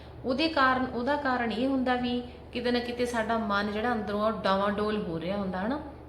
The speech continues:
ਆਪਾਂ ਡੋਲ ਜਾਂਦੇ ਹਾਂ ਵੀ ਪਾਠ ਤਾਂ ਕਰ ਰਹੇ ਹਾਂ, ਅਰਦਾਸ ਵੀ ਕਰ ਰਹੇ ਹਾਂ, ਪਤਾ ਨਹੀਂ ਕਦੋਂ ਹੋਵੇਗਾ,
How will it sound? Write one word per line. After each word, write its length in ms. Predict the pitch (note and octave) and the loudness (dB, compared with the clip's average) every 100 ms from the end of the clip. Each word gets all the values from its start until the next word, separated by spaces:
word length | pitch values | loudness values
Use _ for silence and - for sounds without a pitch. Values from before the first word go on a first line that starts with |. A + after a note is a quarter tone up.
| - | -12
ਆਪਾਂ 200 | F#3+ A3 | -2 0
ਡੋਲ 300 | G3+ G3+ G3+ | 2 2 2
ਜਾਂਦੇ 400 | G3+ G3+ F#3+ F#3+ | 2 0 0 0
ਹਾਂ 120 | F#3 F#3 - - - | -2 -6 -12 -16 -10
ਵੀ 460 | G3 G3+ G3 G3 F#3+ - - | -8 -6 -6 -8 -10 -12 -2
ਪਾਠ 260 | G3+ G3 G3 | 2 2 0
ਤਾਂ 160 | G#3 | -2
ਕਰ 200 | G3 F#3+ | -2 -2
ਰਹੇ 260 | F#3 G3+ A3 | -2 -2 0
ਹਾਂ, 220 | G#3 G3+ | 0 -2
ਅਰਦਾਸ 400 | F#3+ F3+ F#3 F#3 | -2 0 0 0
ਵੀ 100 | A3 | -2
ਕਰ 220 | A3 G3+ | -2 -2
ਰਹੇ 260 | F#3 G#3 G3+ | -2 -2 -2
ਹਾਂ, 120 | G3 F#3+ - - - | -2 -4 -10 -14 -6
ਪਤਾ 240 | G3 G3+ | -2 -2
ਨਹੀਂ 260 | G3+ G3+ G3 | -2 -2 -4
ਕਦੋਂ 300 | G3+ G3 G3+ | -4 -2 0
ਹੋਵੇਗਾ, 600 | G3+ G3 F#3+ F#3+ F#3+ F#3+ | 0 -2 -2 0 0 -2